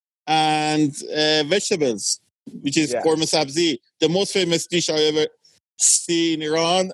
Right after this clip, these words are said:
Speaker 1: And the other one is qeimeh, which is a split peas and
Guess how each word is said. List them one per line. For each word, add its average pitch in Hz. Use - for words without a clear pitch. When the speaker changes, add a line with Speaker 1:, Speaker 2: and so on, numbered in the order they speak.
Speaker 1:
And 156
the 165
other 180
one 175
is 165
qeimeh, 165
which 143
is 156
a 151
split 196
peas 190
and 147